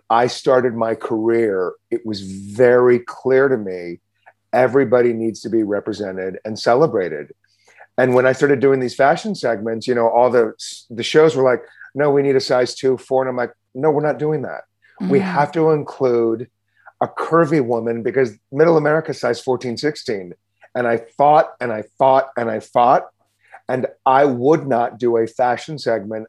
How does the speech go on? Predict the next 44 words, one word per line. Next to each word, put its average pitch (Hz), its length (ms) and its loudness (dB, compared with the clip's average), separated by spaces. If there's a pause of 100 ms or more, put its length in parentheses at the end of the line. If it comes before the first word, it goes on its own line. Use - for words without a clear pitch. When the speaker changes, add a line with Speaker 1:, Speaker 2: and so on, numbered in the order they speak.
(100)
Speaker 1:
unless 127 800 -6 (560)
a 117 100 6
woman 123 600 -2 (800)
was 117 240 0
represented 113 920 -2 (160)
that 113 260 -4
celebrated 104 960 0 (420)
a 117 120 0
size 113 420 0
fourteen 113 680 -4 (120)
and 92 140 -8
above. 76 420 -6
I 117 80 0
just 110 140 -6
wouldn't 110 240 2
do 113 140 6
it. - 100 0 (260)
I - 20 0
wou-, 123 160 2
it 131 80 -8
just, 143 220 2 (220)
it 151 100 4
just 180 140 2
didn't 180 180 2
feel 170 220 4
right 139 320 4
to - 100 -2
me. 113 160 2
Like, 110 280 2 (320)
"Wait, 151 240 6
we're 156 200 4
all 240 100 4
going 185 280 0
to 151 100 4
a 123 80 0
party, 139 480 0
but 117 180 -10
you 123 180 -6
can't 165 300 -4
have 117 260 0
any 151 180 2
of 143 100 0
this 156 160 -2
goodness?" 190 560 -2